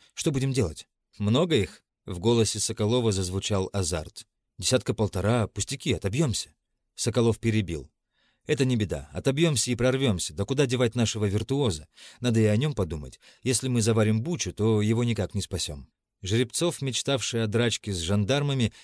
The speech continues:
несколько разочарованно произнес: «Тогда сейчас же забрать нашего каторжника и аля-улю.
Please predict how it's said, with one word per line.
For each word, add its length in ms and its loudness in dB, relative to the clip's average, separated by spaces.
несколько 420 0
разочарованно 640 2
произнес: 760 -4
«Тогда 460 2
сейчас 340 0
же 100 0
забрать 360 2
нашего 340 0
каторжника 560 0
и 280 0
аля-улю. 540 2